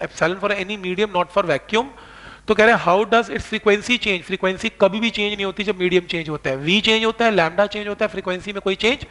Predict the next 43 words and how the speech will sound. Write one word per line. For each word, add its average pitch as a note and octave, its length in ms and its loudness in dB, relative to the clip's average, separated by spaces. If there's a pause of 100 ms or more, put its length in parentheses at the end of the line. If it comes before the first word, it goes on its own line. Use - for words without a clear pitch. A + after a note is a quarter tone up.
(300)
नहीं E3 260 -2
आता D3+ 220 0
कभी D#3+ 260 -4
भी E3 100 -6
wave D3 320 -6
की, A#2+ 140 -8 (500)
जब F#3 80 6
वो G#3 80 4
medium G3 300 4
change D#3 240 -6
करती B2+ 300 -6
है। G#2 120 -6 (720)
Arrange A3+ 340 6
the B3+ 120 2
given A3+ 240 4
electromagnetic G#3+ 600 2
radiation F#3+ 520 2
in G#3+ 160 -6
descending G#3 480 0
order G3+ 160 4
of G3+ 160 4
wavelength। E3+ 380 0
मैंने F#3+ 120 -4
बताया F3+ 300 4
था G#3+ 80 0
ऐसे G3+ 140 0
question F#3+ 360 -4
बहुत D#3 220 0
आते G3 200 2
हैं, G#3+ 60 4
आपको G#3+ 180 -2
याद D3+ 320 2
करनी G#3+ 240 0
पड़ेगी G#3 320 2
हर E3+ 140 -2
की G#3+ 140 -4
wavelength, G3+ 420 2 (500)
तो G3 60 4
आपको A3 260 4
arrange G3 420 0
करना G3+ 220 2 (120)
आना E3 160 -2
चाहिए। B2 400 -8